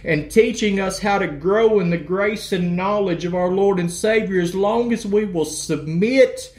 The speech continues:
and commit to his will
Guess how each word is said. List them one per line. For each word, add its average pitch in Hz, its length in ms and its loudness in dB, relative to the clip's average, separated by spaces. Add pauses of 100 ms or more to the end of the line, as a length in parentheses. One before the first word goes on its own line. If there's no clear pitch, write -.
(320)
and 185 340 -2
commit 180 960 2 (460)
to 165 180 0
his 175 400 2
will 175 720 -2